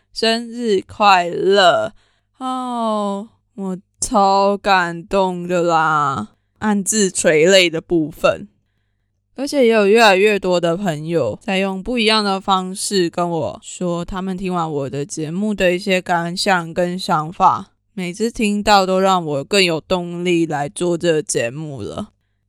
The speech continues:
所以如果你有任何的想法，也都欢迎你来跟我分享，跟我讲哦。你们的分享对我来说都是超级重要的啦。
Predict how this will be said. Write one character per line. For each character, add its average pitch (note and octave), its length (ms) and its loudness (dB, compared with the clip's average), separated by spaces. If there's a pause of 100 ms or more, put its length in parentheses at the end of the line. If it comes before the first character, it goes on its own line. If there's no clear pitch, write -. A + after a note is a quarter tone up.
(120)
所 D#4 100 -4
以 D#4+ 60 2
如 E4 100 2
果 D#4 140 4
你 C#4+ 80 0
有 C#4 120 0
任 D4+ 240 2
何 C4+ 120 2
的 A#3 120 2
想 G#3 280 2
法， G3+ 200 6
也 F3+ 220 0
都 F#3+ 220 0
欢 A3 260 0
迎 G#3+ 160 0
你 G3+ 180 2
来 F#3+ 240 0
跟 G#3+ 200 -2
我 G#3 120 2
分 G3+ 320 -2
享， F#3 360 0
跟 F#3 220 -2
我 F#3 120 -2
讲 E3+ 420 0
哦。 D#3 380 -6 (280)
你 G3+ 60 -12
们 F#3 220 -6
的 F#3+ 160 -8
分 C#4+ 220 -2
享 B3 320 4
对 C4+ 100 4
我 C4+ 100 6
来 G#3+ 220 6
说 A3+ 160 -2
都 A#3+ 100 0
是 A#3+ 140 -2
超 A3+ 300 2
级 G3+ 200 -6
重 G#3+ 300 -2
要 G#3 240 4
的 F#3 160 0
啦。 F3+ 540 2